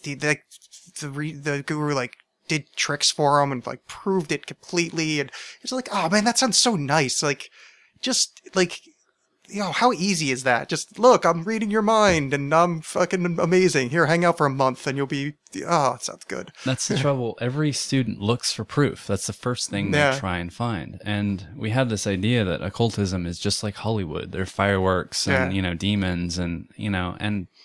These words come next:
Speaker 2: that was something I struggled with too. And it was something my teacher never did,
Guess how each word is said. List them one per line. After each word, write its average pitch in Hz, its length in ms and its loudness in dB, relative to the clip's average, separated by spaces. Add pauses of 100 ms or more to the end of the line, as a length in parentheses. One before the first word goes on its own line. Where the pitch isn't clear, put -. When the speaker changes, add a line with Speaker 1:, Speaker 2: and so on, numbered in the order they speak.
(1040)
Speaker 2:
that 120 220 0
was 120 200 -2
something 110 480 0
I 107 120 4
struggled 92 360 -2
with - 100 -6
too. 113 300 -2
And 90 120 -2
it 85 40 -2
was 95 120 -2
something 101 240 2
my 87 120 -4
teacher 92 320 -6
never 87 420 -4
did, - 280 -12